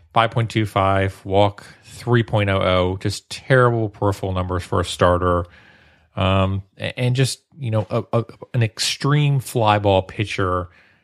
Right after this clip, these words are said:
That's not a player that the Orioles need to be, you know,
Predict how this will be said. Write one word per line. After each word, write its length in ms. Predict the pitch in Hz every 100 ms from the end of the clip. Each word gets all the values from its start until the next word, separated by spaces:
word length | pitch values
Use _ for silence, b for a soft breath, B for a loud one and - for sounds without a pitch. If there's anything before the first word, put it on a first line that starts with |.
| b _ -
That's 400 | 135 135 - -
not 380 | 120 110 110 -
a 60 | 117
player 340 | - 107 98
that 320 | 92 92 -
the 100 | 107
Orioles 460 | 95 101 98 92 -
need 240 | 98 92
to 80 | 90
be, 440 | 90 87 87 85 85 -
you 80 | 92
know, 300 | 85 82